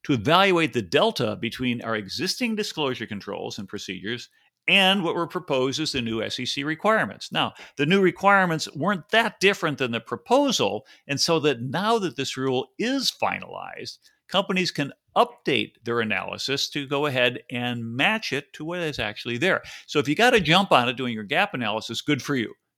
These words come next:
Dust it off, adjust it for the final wording, and then get to work, 'cause this is, this is for real. And if you did not do a gap analysis in preparation for it, and you are subject to this regulation,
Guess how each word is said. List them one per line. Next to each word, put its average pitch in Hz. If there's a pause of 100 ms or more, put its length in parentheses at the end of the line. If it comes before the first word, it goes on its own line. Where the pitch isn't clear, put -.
(180)
Dust 147
it 151
off, 190 (640)
adjust 135
it 185
for 139
the 113
final 139
wording, 113 (260)
and 117
then 151
get 156
to 147
work, -
'cause 110
this 156
is, 208
this -
is 190
for 170
real. 165 (320)
And 123
if 123
you 131
did 185
not 226
do 165
a 143
gap 123
analysis 95
in 110
preparation 104
for -
it, -
and 117
you 117
are 277
subject 160
to 117
this 104
regulation, 107